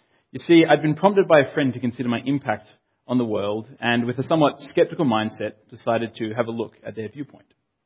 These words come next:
The results blew me away. The difference between a kilo of beef and a kilo of tomatoes was staggering. Did you know it takes over fifteen thousand litres of water to produce one kilo of beef?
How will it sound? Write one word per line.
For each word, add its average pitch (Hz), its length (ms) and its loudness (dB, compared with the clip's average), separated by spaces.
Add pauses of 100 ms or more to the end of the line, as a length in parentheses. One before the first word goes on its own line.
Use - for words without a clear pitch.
(1000)
The 117 80 -16
results 131 420 -2 (840)
blew 117 160 -4
me 110 120 -8
away. - 280 -16 (960)
The 139 60 -4
difference 226 300 2
between 190 340 0
a 131 80 0
kilo 185 460 4
of 113 200 -4
beef 185 240 2 (720)
and 127 120 -2
a 127 240 -4
kilo 190 500 6 (100)
of 123 300 4
tomatoes 135 880 -2
was 120 200 -10
staggering. 143 440 -8 (960)
Did 156 80 -20
you 185 60 -4
know 196 100 2
it - 80 -4
takes 175 300 0
over 160 200 -2
fifteen 165 400 -6
thousand 139 560 0
litres 127 420 -6 (260)
of 135 120 -6
water 110 420 -4 (520)
to 139 60 -10
produce 117 320 -8
one 123 200 -4
kilo 107 380 -6
of - 160 -18
beef? - 200 -14